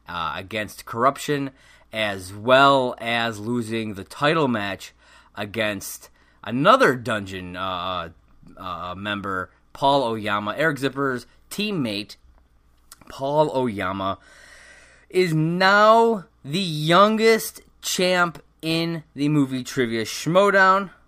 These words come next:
Uh, Oyama said that he would become champ within his first four matches. It took him five, but you know what? Hey, that's, I, th-, I think that's pretty damn good, you know?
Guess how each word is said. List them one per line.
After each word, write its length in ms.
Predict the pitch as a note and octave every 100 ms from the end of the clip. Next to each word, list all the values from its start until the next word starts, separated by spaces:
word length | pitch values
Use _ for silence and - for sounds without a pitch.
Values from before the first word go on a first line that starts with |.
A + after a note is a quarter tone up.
| _ _ _
Uh, 460 | G2 G2 F#2+ F#2+ G2 A2+ B2 G#2
Oyama 480 | C#3 C3 C#3 D3+ C#3+
said 360 | - D#3+ F3
that 160 | E3+ C3+
he 100 | D#3+
would 160 | D3+
become 380 | C3+ C3+ D3+ D3
champ 320 | C#3+ D3+ D3
within 220 | C3 C3+ C#3
his 180 | C3
first 280 | - C#3 -
four 160 | C#3 C3
matches. 440 | C3 D3 D3 F3 - - _
It 120 | A#2
took 200 | - D#3+
him 120 | D#3
five, 520 | C3+ D3 D3+ E3 F#3 - _ _
but 180 | A#2+ A#2+
you 60 |
know 140 | C3 C3+
what? 300 | C3 D3+ D3+
Hey, 320 | D3+ C#3 E2+ _ _ _
that's, 400 | A2 A2 - - - - - - _ -
I, 100 | A#2+
th-, 180 | A#2+ C3
I 40 |
think 180 | C3 D3+
that's 160 | C#3+
pretty 300 | - D3 C3+
damn 340 | A2+ A2 F#2+ F2+
good, 300 | E2 C#2 C#2+
you 100 | G2+
know? 320 | A2 A2+ A#2